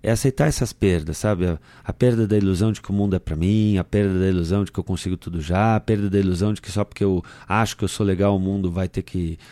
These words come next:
eh, ajoelhar pra mim. Quer dizer, pa-, sair do centro. Você não é o centro da vida, eu não sou, o Maurício não é. Ninguém é o centro do mundo, né? Tá, todo mundo tá aí construindo um sucesso, essa humildade, né? Um segundo fator é muito importante.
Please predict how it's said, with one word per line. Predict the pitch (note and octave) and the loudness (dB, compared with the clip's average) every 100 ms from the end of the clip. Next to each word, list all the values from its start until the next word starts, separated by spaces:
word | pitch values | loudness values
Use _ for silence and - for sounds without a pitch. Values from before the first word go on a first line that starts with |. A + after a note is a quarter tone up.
| - - | -20 -10
eh, | C#2+ C#2 C2 D2+ | -6 -4 -2 -2
ajoelhar | F2+ G2+ G2 F#2+ | 2 4 4 2
pra | - F2 | 0 0
mim. | G#2 A2+ | 2 0
Quer | F#2+ G2 | 0 0
dizer, | F#2+ - - - - | 0 -2 -14 -20 -6
pa-, | - | -4
sair | - - A3+ C4 | -2 0 4 4
do | A#2 | 4
centro. | - G#2 E2+ - G2+ | 2 0 0 -2 -4
Você | B2 - G3 | -4 -2 2
não | |
é | G3 | 2
o | G#2 | 2
centro | - A2+ - | 2 0 2
da | F#2+ | 0
vida, | F2 A2+ A#2 | 2 2 2
eu | A2+ | 0
não | F#2+ | -2
sou, | - A2+ | 0 0
o | |
Maurício | G#2+ G2 A2 - | 2 2 0 0
não | G2 F2+ | 0 2
é. | A2+ A2 - - - | 2 0 -2 -18 -16
Ninguém | - - | -2 0
é | |
o | A2+ | 2
centro | - A2 F2 - | 2 0 0 -4
do | F#2 | -2
mundo, | F#2+ E2 - - - - - | 0 -2 -8 -18 -20 -12 -2
né? | B2+ C3 | 0 0
Tá, | - C3 | -2 -4
todo | - D#3 | -2 0
mundo | D3 D#3+ C#3+ | 0 0 0
tá | C#3+ | 2
aí | C#3 | 2
construindo | - C3 - A#2+ A#2 | 2 -2 0 0 0
um | G#2+ | 0
sucesso, | G2+ - A#2+ B2 - | -4 -2 2 2 0
essa | A2+ B2 | -2 2
humildade, | A#2+ C#3+ C#3 C3+ A#2+ A2+ G2 G2 G#2+ A#2 A2 F2+ F2 - - - - | 4 4 4 2 2 2 2 2 2 2 2 0 -2 -4 -20 -20 -4
né? | G#2+ | 0
Um | A#2+ G#2 | 0 0
segundo | G#2 G#2 A2+ | -2 0 -2
fator | - F#2 - A2 | -2 -2 0 2
é | F#2+ | 2
muito | G2 A#2 G2+ | 0 -2 -4
importante. | G#2 F#2 - B2 B2 | -4 -4 0 0 0